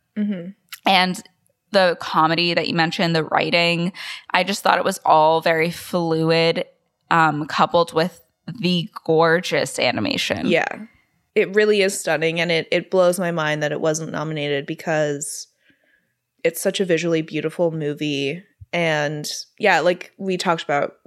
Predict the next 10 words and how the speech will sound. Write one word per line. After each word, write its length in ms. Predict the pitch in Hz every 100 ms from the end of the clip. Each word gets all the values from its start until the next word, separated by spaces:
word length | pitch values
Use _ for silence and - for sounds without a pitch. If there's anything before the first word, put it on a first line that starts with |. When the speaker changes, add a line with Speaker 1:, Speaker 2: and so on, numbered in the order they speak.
| -
Speaker 1:
earlier, 340 | 180 180 170
like, 140 | 160 170
I 20 |
really 280 | 165 160 147
like 280 | 147 151 -
that 200 | 151 -
the, 420 | 160 151 147 143 - - _
the 120 | -
obstacle 580 | - 156 - 175 175 151
that 400 | 151 151 123 -